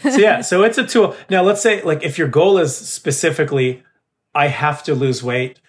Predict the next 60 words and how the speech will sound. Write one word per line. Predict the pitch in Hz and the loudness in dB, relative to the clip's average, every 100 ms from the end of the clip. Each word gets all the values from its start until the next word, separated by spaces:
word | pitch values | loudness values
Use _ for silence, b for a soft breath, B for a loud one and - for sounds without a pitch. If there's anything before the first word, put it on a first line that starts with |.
| b | b
or, | 151 131 | -2 0
"I | |
have | 123 135 - | 0 -2 -2
to | 123 | -8
shrink | - 151 131 | -2 -2 0
down. | 135 131 | -2 -2
I | 123 | -2
wanna | 127 120 | -2 -4
fit," | 117 135 127 143 131 | -6 -6 -6 -10 -12
for | - | -6
women | 127 151 156 | -2 0 2
all | 143 | 0
the | 139 | 0
time, | 139 143 151 | 0 -2 0
and | 117 | -4
I | 110 | -4
don't | 120 | -6
mean | 117 117 | -6 -6
to | |
be | 117 | -8
sexist, | 113 139 139 139 | -4 -4 -4 -6
but, | 143 | -6
like, | 120 | -4
"I | 135 | 0
wanna | 135 160 | 2 2
fit | 143 170 | 0 0
into | 151 135 | -2 -2
these | 131 | -6
clothes. | - 165 131 113 | -4 -2 -2 -2
My | 113 101 | -8 -2
sisters, | 196 - 160 117 | -2 0 -2 -4
my | 110 | -2
mom, | 147 180 147 | 2 2 2
my | 131 | 0
wife, | 139 170 170 - | 2 2 2 -4
my | 117 | -4
clients, | 175 156 131 | -2 -2 -2
this | 131 | -4
is | 131 | -2
the | 139 | -2
most | 135 - | -2 0
common | - 165 143 | 0 0 -2
thing. | 135 113 | -6 -4
I | 127 | -4
need | 156 | -2
to | 156 | -2
fit | - 156 | -2 -2
into | 147 | 0
my | 139 | 0
old | 147 143 | 0 -2
clothes. | 170 170 131 | 0 0 2
I | |
don't | 156 | 2
wanna | 147 127 | 0 -4
spend | - 143 131 | -6 -4 -2
money | 127 127 | -2 -4
and | 117 | -4
buy | 117 117 | -4 -4
new | 110 | -6
stuff." | - 139 190 | -6 -4 -4